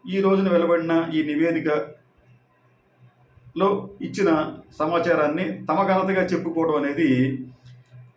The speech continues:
ఈ తెలుగుదేశం పార్టీ అలాగే కూటమి నాయకులకు అంత భావ్యం కాదేమోనని అనిపిస్తోంది. నిజానికి ఆంధ్రప్రదేశ్ ప్రభుత్వం ఇంత గొప్పగా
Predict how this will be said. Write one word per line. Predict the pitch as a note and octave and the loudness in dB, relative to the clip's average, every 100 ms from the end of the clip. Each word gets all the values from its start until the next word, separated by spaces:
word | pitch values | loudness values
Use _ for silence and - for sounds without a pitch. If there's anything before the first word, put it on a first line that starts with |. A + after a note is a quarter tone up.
| - | -10
ఈ | F#3 F#3 F3+ F#3 - - _ - - _ - - - | -4 0 0 -2 -8 -18 _ -20 -20 _ -20 -20 -4
తెలుగుదేశం | G3+ A#3 A3 G3 F#3+ | -2 0 2 2 0
పార్టీ | E3 D#3 - F3 | -2 -2 -2 0
అలాగే | E3 D3+ | 0 -2
కూటమి | D#3+ F3+ F3+ E3 D#3 D3 - | -2 -2 0 0 0 0 -6
నాయకులకు | C#3 C#3+ C3+ C3+ C3 D#3 B2+ B2 C3 - - - - _ _ - | -4 -2 -2 -2 -2 -2 -2 -2 -4 -6 -16 -20 -20 _ _ -10
అంత | C3+ C3 A#2 A2 - - B2 | -6 0 0 0 -4 -10 -4
భావ్యం | D3+ G3+ A3 G3+ | -2 -2 -2 -4
కాదేమోనని | E3+ C#3+ C3+ C3+ C3 C3+ A#2+ A2+ A#2 - - - _ - - B2 | -2 -2 0 0 0 0 -2 -4 -8 -14 -20 -20 _ -20 -12 -4
అనిపిస్తోంది. | B2 A#2 - G2 E2 E2 - - - _ - - - _ - - - | -2 -4 -8 -8 -8 -12 -14 -20 -20 _ -20 -20 -20 _ -20 -12 -4
నిజానికి | G#3+ C4+ B3+ G#3+ G3 - | 0 2 2 0 -2 -2
ఆంధ్రప్రదేశ్ | - G3+ - B3+ A#3 G#3 G3 | -4 -2 0 0 0 -2 -2
ప్రభుత్వం | F#3 E3+ F#3 G3+ | -4 -8 -8 -8
ఇంత | D3+ D#3 G3 G3+ | -6 -6 -6 -6
గొప్పగా | D#3 D#3 F3+ E3 C3 - | -6 -4 -2 0 0 -2